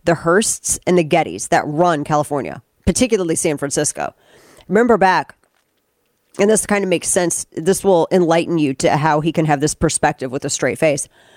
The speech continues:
The, uh, when was this? This was, um, two years ago. Let me look this up. I'm gonna make sure I got this right.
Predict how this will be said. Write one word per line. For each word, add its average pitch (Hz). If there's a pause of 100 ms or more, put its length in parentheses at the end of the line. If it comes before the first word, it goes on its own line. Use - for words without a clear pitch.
(500)
The, -
uh, 185
when 240
was 175
this? 135
This 208
was, 180
um, 151 (880)
two 262
years 220
ago. 208 (960)
Let 214
me 208
look 165
this -
up. 87
I'm 175
gonna 185
make 165
sure 156
I 147
got 135
this 117
right. 110